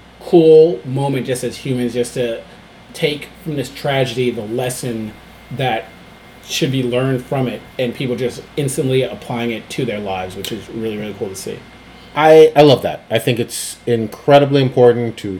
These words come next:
Speaker 2: take some time out. I hold terrible grudges. I'm an asshole. Uh, I'm
Speaker 1: Oh,
Speaker 2: petty.
Speaker 1: yeah.
Speaker 2: And, um, like all of us. And, uh, you, you do need to call people. And I, I'm glad to see people are,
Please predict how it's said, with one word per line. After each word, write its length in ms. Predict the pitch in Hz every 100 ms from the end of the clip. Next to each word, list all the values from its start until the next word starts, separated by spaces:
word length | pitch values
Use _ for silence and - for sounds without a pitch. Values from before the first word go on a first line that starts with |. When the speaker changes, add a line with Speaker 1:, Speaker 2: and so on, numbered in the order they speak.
| -
Speaker 2:
take 180 | 120 110
some 180 | 113
time 300 | 104 113 110
out. 180 | 104 104
I 140 | 113 135
hold 340 | 135 135 135 110 - 95 -
terrible 400 | - 185 185 175
grudges. 520 | 156 143 165 165 -
I'm 120 | 123 120
an 60 |
asshole. 640 | 127 143 143 147 143 147 147 - - - -
Uh, 60 |
I'm 320 | 113 110 104 143
Speaker 1:
Oh, 80 |
Speaker 2:
petty. 240 | 131 139 147 156 - - - - -
Speaker 1:
yeah. 80 | 131
Speaker 2:
And, 440 | 135 131 131 127
um, 340 | 113 120 120 117
like 160 | 175
all 180 | 233 175
of 60 | 104
us. 260 | 95 -
And, 640 | 117 117 113 113 113 113 113
uh, 400 | 113 113 110 113
you, 220 | 113 127 -
you 120 | 131
do 100 | 143
need 140 | 131
to 60 | 113
call 240 | - 107
people. 260 | 110 95 92
And 100 | 98
I, 60 | 104
I'm 260 | 113 117
glad 320 | 107 120 135 123
to 40 |
see 160 | 127 123
people 280 | 120 110
are, 260 | 113 107